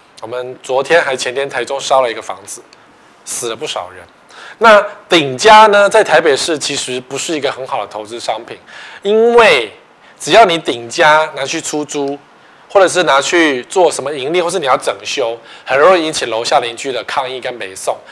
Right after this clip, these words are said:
然后就检举把你爆拆掉。常常也有这样的新闻是说，他已经被检举要拆除，可是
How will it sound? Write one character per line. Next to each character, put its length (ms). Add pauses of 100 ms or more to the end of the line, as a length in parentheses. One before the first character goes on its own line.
(120)
然 100
后 120
就 200 (200)
检 220
举 260
把 100
你 100 (100)
爆 180
拆 220
掉。 200 (600)
常 120
常 100
也 60
有 120
这 100
样 80
的 80
新 180
闻 100
是 120
说， 100
他 160
已 60
经 220
被 240
检 220
举 120
要 160
拆 260
除， 220
可 100
是 220